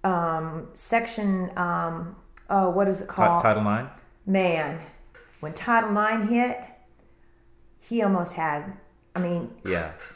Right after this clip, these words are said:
Speaker 1: he,
Speaker 2: <laughs>
Speaker 1: it was incredible because I was in high school
Speaker 2: Mm-hmm.
Speaker 1: and that Title nine hit and they integrated
Speaker 2: Mm-hmm.
Speaker 1: the P E. Oh, man.
Speaker 2: So for him, be-,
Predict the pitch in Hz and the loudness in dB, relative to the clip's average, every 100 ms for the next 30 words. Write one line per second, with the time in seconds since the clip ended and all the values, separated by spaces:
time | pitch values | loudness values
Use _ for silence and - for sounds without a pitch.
0 | - - 240 214 202 - - _ _ - | -14 -4 -2 -2 -8 -14 -20 _ _ -20
1 | - - 120 - - - 233 233 226 226 | -20 -10 -10 -10 -14 -2 4 6 6 4
2 | 196 220 208 196 170 165 160 - 214 170 | 0 4 6 4 2 -2 -4 4 6 8
3 | 147 - - 175 190 185 175 175 180 190 | 6 -2 0 2 2 2 -2 -2 -2 -2
4 | - 139 104 - 87 90 90 95 101 - | -2 -2 -2 -4 -4 -4 -4 -6 -8 -12
5 | - _ _ - 165 160 - 220 196 175 | -20 _ _ -8 -4 -4 0 2 2 0
6 | 175 190 202 220 240 233 - - _ _ | -2 0 0 2 -2 -2 -10 -20 _ _
7 | 165 165 175 180 196 196 214 220 220 233 | -8 0 0 2 2 2 2 4 4 2
8 | 233 180 175 87 90 - - - _ _ | 0 -4 -6 -4 -6 -8 -14 -20 _ _
9 | - 185 208 190 202 240 277 277 - _ | -14 -8 -2 0 0 -2 -4 -8 -18 _
10 | _ _ _ _ - _ _ _ _ - | _ _ _ _ -20 _ _ _ _ -20
11 | - _ _ _ 185 190 - - - 143 | -20 _ _ _ -10 -10 -10 -16 -20 -18
12 | 160 165 143 135 - - 170 165 151 165 | -12 -10 -12 -14 -8 -2 -2 0 -2 0
13 | 202 151 110 - 117 135 | -2 -2 -6 -10 -6 -6